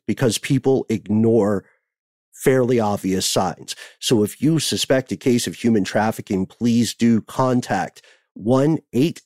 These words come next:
eight three seven three seven eight eight eight. That's one eight eight eight, three seven three, seven eight eight eight. That's the National Human Trafficking Hotline.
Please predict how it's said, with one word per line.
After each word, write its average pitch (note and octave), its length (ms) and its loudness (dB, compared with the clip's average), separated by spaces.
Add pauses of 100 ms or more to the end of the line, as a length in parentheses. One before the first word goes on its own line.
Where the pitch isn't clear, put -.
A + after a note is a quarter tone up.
eight A#2 320 0 (200)
three C3+ 400 -2
seven C3 420 2
three F#2 460 -6 (340)
seven B2 460 0
eight F#2+ 320 -6 (200)
eight E2+ 360 -4
eight. G2+ 320 -2 (140)
That's F2 280 -4
one C3+ 360 2 (220)
eight B2 280 0
eight B2+ 260 0
eight, C#3 320 0 (240)
three A2+ 300 0
seven G#2+ 380 0
three, C#3+ 380 0 (220)
seven B2 420 0
eight G2+ 280 -2 (320)
eight - 320 -2
eight. G#2+ 340 0
That's F#2 260 -4
the F2 220 -6
National A#2+ 540 0
Human G#2+ 400 0
Trafficking G#2+ 560 -4
Hotline. F2+ 680 -4